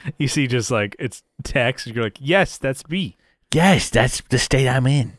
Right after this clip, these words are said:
Speaker 1: You see Tex Avery, I'm like, "I love all these cartoons." <laughs>
Speaker 2: They were all done in Texas?
Speaker 1: <laughs> All right. Well,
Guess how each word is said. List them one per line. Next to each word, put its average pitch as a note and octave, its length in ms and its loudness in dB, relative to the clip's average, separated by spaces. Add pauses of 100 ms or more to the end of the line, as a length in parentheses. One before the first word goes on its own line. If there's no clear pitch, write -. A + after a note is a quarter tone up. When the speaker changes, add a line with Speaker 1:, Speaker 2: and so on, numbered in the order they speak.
Speaker 1:
You B2 140 -6
see A2+ 160 -4
Tex B2+ 320 -2
Avery, B2 340 0
I'm C3+ 80 0
like, C3+ 140 -4
"I F#3 120 4
love G3 280 4
all G3 420 4
these C#3 180 2
cartoons." A2 680 0
<laughs> - 440 -2
Speaker 2:
They A#3+ 140 6
were F#3+ 100 8
all A#3 140 10
done C4 200 6
in C3 140 6
Texas? F#4+ 640 2 (240)
Speaker 1:
<laughs> - 240 -4
All E3 100 -2 (800)
right. C#3 220 2 (280)
Well, F3+ 280 4